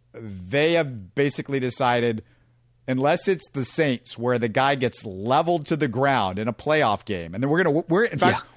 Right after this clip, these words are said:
Speaker 1: we're gonna wait till a playoff game till that happens. We are not overturning replay. It, it's, I, I think it's been overturned once as you and I are talking right now, Stephen, in the entire N F L so far. They're not overturning pass interference.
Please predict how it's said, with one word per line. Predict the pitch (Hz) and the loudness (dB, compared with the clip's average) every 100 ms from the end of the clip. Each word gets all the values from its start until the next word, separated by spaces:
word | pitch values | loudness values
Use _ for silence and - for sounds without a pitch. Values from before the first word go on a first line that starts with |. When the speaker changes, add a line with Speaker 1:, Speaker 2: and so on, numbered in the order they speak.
| - | -2
Speaker 1:
we're | 208 | 2
gonna | 254 | 2
wait | 170 131 220 - | 2 2 0 -2
till | - 139 | 0 0
a | |
playoff | - 135 120 117 | 2 2 2 2
game | 127 120 | 0 0
till | 127 | 0
that | 113 110 | 2 2
happens. | 107 107 117 113 - - _ - | 2 0 0 -6 -6 -20 _ -4
We | 127 233 | 0 2
are | 208 | 2
not | 175 160 170 - | 2 2 2 0
overturning | 139 156 160 143 156 151 139 | -2 0 0 -2 -4 -4 -4
replay. | 127 151 - 113 95 | -2 -2 -2 -4 -4
It, | 98 117 - | -6 -8 -4
it's, | 123 - | -6 -4
I, | 131 131 - | -4 -4 -2
I | |
think | 131 175 | -2 -2
it's | - | -4
been | 170 | -2
overturned | 156 143 - 135 117 - _ _ - | 0 -2 -4 -4 -4 -8 _ _ -10
once | 92 143 175 - | 0 0 0 -2
as | 175 139 | -2 0
you | 165 | 0
and | 160 | 2
I | 151 147 147 - | 2 2 0 -2
are | |
talking | 120 139 143 151 | -2 0 -2 -4
right | 151 147 | -4 -4
now, | 151 143 | -2 -6
Stephen, | - 147 143 139 - _ - | -4 -6 -4 -6 -8 _ -8
in | 117 | -4
the | 127 | 0
entire | 123 117 135 139 | 0 2 2 2
N | 135 | 2
F | 131 127 | 0 0
L | 135 | -2
so | 131 139 127 | -2 -2 -2
far. | 139 127 - - _ | 0 -2 -4 -18 _
They're | - 185 | -4 0
not | 233 220 | 2 2
overturning | 208 185 - 180 170 | 2 0 -2 -4 -2
pass | 156 151 151 | 0 2 0
interference. | 147 139 - 175 143 | -4 -4 -2 0 0